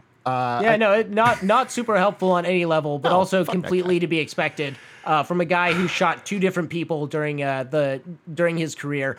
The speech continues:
Speaker 1: Gotcha.
Speaker 2: Both times Daryl Gates signed off on the shooting, by the way.
Speaker 1: Oh.
Speaker 2: Both times,
Speaker 1: Huh.
Speaker 2: Daryl Gates, paragon of, of police ethics, was like, "Nah, it's cool that, uh, that, that Michael shot someone."
Speaker 1: Yep.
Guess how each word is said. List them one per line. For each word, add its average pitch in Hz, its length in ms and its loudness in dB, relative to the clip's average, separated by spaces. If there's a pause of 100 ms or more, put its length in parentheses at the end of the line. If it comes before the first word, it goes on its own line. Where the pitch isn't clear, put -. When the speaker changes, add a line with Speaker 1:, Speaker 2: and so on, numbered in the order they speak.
(140)
Speaker 1:
Gotcha. 101 160 -2
Speaker 2:
Both 320 280 4
times 262 480 2
Daryl 208 340 4
Gates 185 320 2
signed 170 320 0
off 165 180 2
on 156 80 -2
the 135 80 -4
shooting, 151 320 -2
by 135 140 0
the 147 80 -2
way. 131 120 -2
Speaker 1:
Oh. 117 40 -4
Speaker 2:
Both 208 320 0
times, 170 520 2
Speaker 1:
Huh. 196 220 -4 (180)
Speaker 2:
Daryl 196 360 4
Gates, 180 320 0
paragon 185 560 2
of, 160 260 -4
of 165 240 -2
police 180 380 -2
ethics, 151 420 -4 (260)
was 170 160 2
like, 190 260 2
"Nah, 202 220 4
it's 185 120 -4
cool 196 240 2
that, 175 160 2
uh, 151 300 2
that, 151 300 -2
that 156 120 -4
Michael 156 260 0
shot 156 320 -2
someone." 127 400 -6
Speaker 1:
Yep. 98 160 -6